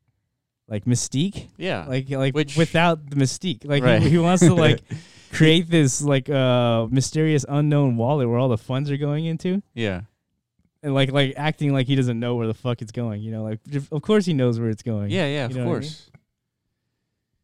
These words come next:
Speaker 2: Yeah, and, I, I mean, what else happened in that conversation?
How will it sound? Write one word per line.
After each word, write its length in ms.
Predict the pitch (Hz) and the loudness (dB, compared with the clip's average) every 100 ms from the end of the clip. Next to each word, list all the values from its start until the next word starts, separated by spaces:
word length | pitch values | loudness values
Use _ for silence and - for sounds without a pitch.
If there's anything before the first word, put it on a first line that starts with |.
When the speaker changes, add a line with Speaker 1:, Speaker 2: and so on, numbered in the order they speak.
| _ | _
Speaker 2:
Yeah, 280 | 151 151 131 | -2 0 0
and, 400 | 110 120 120 113 107 127 - | -2 -4 -4 -6 -10 -20 -16
I, 240 | 120 - | -16 -12
I 20 | |
mean, 220 | 135 131 131 | -4 -2 -2
what 160 | 160 | -2
else 180 | 147 131 | -2 -4
happened 340 | 117 131 120 | -10 -8 -6
in 100 | 110 | -4
that 280 | 104 95 - | -4 -6 -10
conversation? 760 | - 107 104 123 127 - 95 | -10 -8 -6 -8 -8 -8 -12